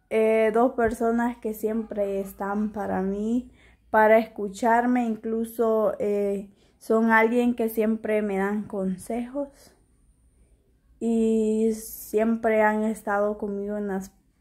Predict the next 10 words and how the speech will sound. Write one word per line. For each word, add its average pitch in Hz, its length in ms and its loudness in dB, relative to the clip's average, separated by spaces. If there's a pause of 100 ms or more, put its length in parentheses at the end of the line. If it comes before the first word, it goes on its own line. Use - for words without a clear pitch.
(320)
buenas 226 640 2
y 226 40 -4
en 208 180 -4
las 196 240 -4
malas. 247 540 -2 (1700)
Así 269 320 4
es 285 160 6
que 285 480 6
ellos 262 480 4
decidieron, 247 920 0